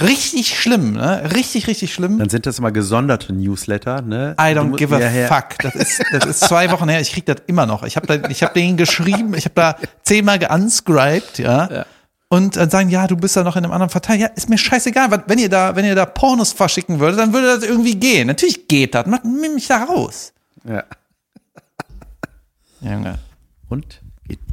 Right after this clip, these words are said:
Speaker 2: die Geschichte gut aus oder wahrscheinlich nicht?
Speaker 1: Ja,
Speaker 2: Das
Speaker 1: ich
Speaker 2: ist
Speaker 1: hoffe,
Speaker 2: noch
Speaker 1: dass niemand mehr da kauft.
Speaker 2: Ja. <laughs> Niemals.
Speaker 1: Ja, ich finde das einfach mega scheiße.
Speaker 2: Ja, ist es auch.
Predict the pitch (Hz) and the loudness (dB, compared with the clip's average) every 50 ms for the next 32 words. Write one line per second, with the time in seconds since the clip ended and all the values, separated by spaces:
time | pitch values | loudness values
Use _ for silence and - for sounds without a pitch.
0 | - - - - - - - _ _ - - - 95 - 110 - - 107 98 127 | -10 -10 -14 -20 -20 -20 -20 _ _ -14 -12 -12 -10 -8 -10 -8 -8 -8 -8 -6
1 | 143 165 143 147 139 127 107 101 92 95 92 - - 92 - 92 92 107 120 127 | -6 -6 -6 -6 -6 -6 -6 -4 -4 -4 -4 -4 -6 -6 -6 -6 -6 -6 -6 -6
2 | 120 - - - - - - - _ _ _ _ - 175 233 240 - 160 156 175 | -6 -8 -8 -10 -14 -16 -20 -20 _ _ _ _ 0 2 2 2 2 0 0 2
3 | 202 196 190 175 180 170 170 190 208 208 196 170 175 175 170 170 175 - - 165 | 2 2 2 0 0 2 2 2 2 2 0 0 0 0 -2 -2 -2 -4 -6 -4
4 | - - 147 - - - _ - - - - - - 679 679 - - 719 - - | -4 -4 -6 -10 -14 -20 _ -14 -14 -8 -2 -2 -2 0 0 -2 -2 -2 -4 -6
5 | - - - - - - - 320 - - - - - - - - - - - - | -6 -4 -4 -4 -4 -2 -2 -2 -2 -2 -2 -4 -4 -4 -6 -8 -12 -12 -8 -6
6 | - - - _ - - - _ _ _ _ _ 247 262 247 247 226 185 123 98 | -8 -8 -8 _ -18 -18 -18 _ _ _ _ _ -8 -6 -2 2 2 2 2 0
7 | - - - - _ _ _ _ _ _ _ _ _ _ _ _ _ _ _ _ | -2 -8 -10 -14 _ _ _ _ _ _ _ _ _ _ _ _ _ _ _ _
8 | _ _ _ - 226 269 277 240 - - 196 - - 262 254 247 240 220 240 - | _ _ _ 2 2 2 2 2 0 0 0 2 2 2 2 2 4 2 2 2
9 | 262 226 240 277 285 254 214 - - - 320 370 359 - - - - - 120 123 | 2 2 2 2 2 2 2 0 -2 -4 -4 -4 -4 -4 -2 -2 -2 -2 -4 -6
10 | - 135 131 190 247 262 - - 95 95 90 - | -6 -6 -4 -4 -4 -4 -4 -2 -2 -2 -4 -4